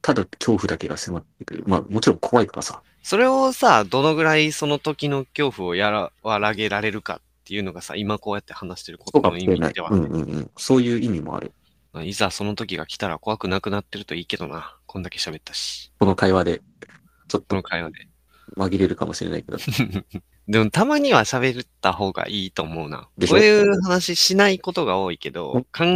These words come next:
Speaker 2: えること自体はしてるから。
Speaker 1: 会社の同僚とはしないからさ、一生。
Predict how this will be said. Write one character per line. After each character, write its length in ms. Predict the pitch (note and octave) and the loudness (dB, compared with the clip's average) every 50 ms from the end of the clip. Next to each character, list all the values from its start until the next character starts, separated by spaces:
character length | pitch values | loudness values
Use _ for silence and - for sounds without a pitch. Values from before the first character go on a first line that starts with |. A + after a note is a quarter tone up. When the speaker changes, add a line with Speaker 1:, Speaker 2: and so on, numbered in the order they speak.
| F3+ F3+ | 4 4
Speaker 2:
え 240 | F3 E3+ E3+ E3 D#3+ | 4 4 2 2 0
る 240 | E3 E3 D#3+ D#3 - | -2 -2 -2 -2 -4
こ 120 | - - - | -8 -10 -8
と 100 | - G#2 | -6 -6
自 140 | - - - | -4 -4 -4
体 120 | F#2+ B1+ | -4 -4
は 120 | - - | -4 -6
し 80 | - - | -6 -4
て 100 | - G2+ | -2 -2
る 80 | F#2 F#2 | -4 -4
か 140 | - D2 | -4 -6
ら。 220 | B1+ C2 C2 - - _ _ | -4 -4 -6 -8 -10 _ _
Speaker 1:
会 160 | - C3 C3 | 0 0 0
社 140 | B2+ - C#3 | 2 0 0
の 120 | B2 B2+ A#2 | 0 0 2
同 160 | A#2+ A#2+ A#2+ | 2 2 2
僚 160 | A2+ A2+ A2+ | 2 0 0
と 100 | - A2 | 0 0
は 40 | F#2 | -2
し 120 | - - F#2 | 0 0 -2
な 80 | F#2 | -2
い 40 | F2 | -4
か 100 | - - | -4 -8
ら 60 | - | -20
さ、 60 | - - | -20 -16
一 100 | - - | -12 -10
生。 280 | - - - E2 D2+ | -8 -6 -6 -6 -8